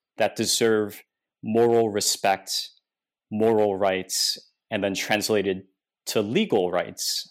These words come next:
legal rights to religious freedom? Now, my book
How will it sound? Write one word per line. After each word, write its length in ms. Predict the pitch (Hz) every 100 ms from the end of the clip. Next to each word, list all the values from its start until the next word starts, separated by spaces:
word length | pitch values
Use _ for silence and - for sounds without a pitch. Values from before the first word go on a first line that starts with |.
| _
legal 300 | 117 113 120
rights 380 | 107 101 95 -
to 140 | - 104
religious 380 | 98 92 92
freedom? 440 | - 113 95 - 117 _ _ _ - - - - - _ _ _ _
Now, 280 | 147 151 147
my 280 | 160 139 185
book 320 | - 170 160